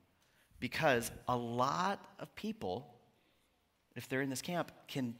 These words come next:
disguise themselves as great Christians. They can know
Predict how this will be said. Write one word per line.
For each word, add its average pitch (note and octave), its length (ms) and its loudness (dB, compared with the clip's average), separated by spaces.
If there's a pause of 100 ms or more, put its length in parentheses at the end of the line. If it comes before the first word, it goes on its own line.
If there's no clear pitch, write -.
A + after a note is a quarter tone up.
disguise C#3+ 480 0
themselves G#2+ 680 -4
as A2+ 220 -2 (100)
great B2 300 -8
Christians. - 720 -10 (1200)
They D3+ 100 4
can D#3 300 0 (180)
know C#3 760 4